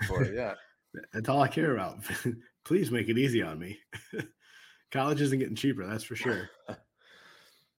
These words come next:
Speaker 1: Carl says, "One s-, one possession each, and if that doesn't, doesn't decide it, sudden death field goal kicking that starts at the thirty-five and moves back five yards each successive kick.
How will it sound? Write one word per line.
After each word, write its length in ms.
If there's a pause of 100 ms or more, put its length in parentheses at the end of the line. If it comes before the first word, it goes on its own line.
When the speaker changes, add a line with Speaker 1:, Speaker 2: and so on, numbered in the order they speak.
(340)
Speaker 1:
Carl 320
says, 460
"One 440
s-, 260 (100)
one 300
possession 520
each, 440
and 100
if 140
that 240
doesn't, 460
doesn't 320
decide 420
it, 220 (200)
sudden 540
death 420
field 200
goal 160
kicking 400
that 120
starts 380
at 60
the 160
thirty-five 680
and 160
moves 260
back 380
five 260
yards 320
each 260
successive 640
kick. 380